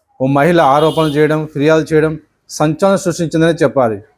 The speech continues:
ఎందుకంటే ప్రభుత్వ కట్టడ, ప్రభుత్వ భూములను, చెరువులను, నాలాలను కబ్జా చేసి భవన నిర్మాణాలు నిర్మించిన వాటిని తొలగించాలనే ఉద్దేశంతో రేవంత్ రెడ్డి ప్రభుత్వం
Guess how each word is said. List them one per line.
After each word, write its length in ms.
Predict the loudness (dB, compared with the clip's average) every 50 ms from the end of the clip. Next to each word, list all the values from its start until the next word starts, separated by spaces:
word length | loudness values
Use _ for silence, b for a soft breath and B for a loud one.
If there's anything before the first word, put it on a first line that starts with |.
| _ _ _ _ _ _ _ _ _ _ -2
ఎందుకంటే 500 | 0 0 2 2 2 2 2 2 2 2 2 0 -4 -10 _ _ _ _ _ _ _ _ _ _ _ _ _ _ _ _ _ _ _ _ _ _ _ _ _ _ _ _ -20 -20 -20 -20 -20 -20 -20 -20 -12 -6
ప్రభుత్వ 400 | -4 -4 -2 -4 -4 -2 0 0 0 0 -2 -6 -18 _ _ -8
కట్టడ, 300 | -6 -2 -2 0 2 2 0 0 -2 -4
ప్రభుత్వ 420 | -4 -4 -2 -2 -4 -2 0 0 0
భూములను, 600 | 0 0 0 0 2 0 0 0 0 -4 -6 -8 -12 -20 _ _ _ -2
చెరువులను, 600 | 0 2 4 4 4 4 2 2 0 -4 -6 -6 -8 -6
నాలాలను 540 | -2 0 2 2 4 2 2 2 0 -2 -6
కబ్జా 440 | -6 -6 -4 -4 -2 0 2 2 2
చేసి 540 | 2 0 -2 -2 -4 -4 -4 -4 -4 -6 -8 b b b b b _ -6
భవన 280 | 0 0 2 2 2
నిర్మాణాలు 560 | 2 2 0 0 2 0 2 2 2 2 2 2
నిర్మించిన 420 | 0 0 -2 -4 -4 -4 -2 -2
వాటిని 420 | 0 2 2 2 0 0 -4 -10 -8
తొలగించాలనే 680 | -4 -4 -4 -2 -4 -4 -2 0 2 2 2 2 0 0
ఉద్దేశంతో 720 | -2 -4 -2 -2 -2 -2 0 -2 -4 -4 -2 -2 -2 -2 -2 -8 _ _ _ _ _ _ _ _ 0
రేవంత్ 360 | 2 2 2 2 0 0 0
రెడ్డి 240 | 0 2 2 0 -2
ప్రభుత్వం 540 | -2 0 0 0 0 -2 -2 0 0 0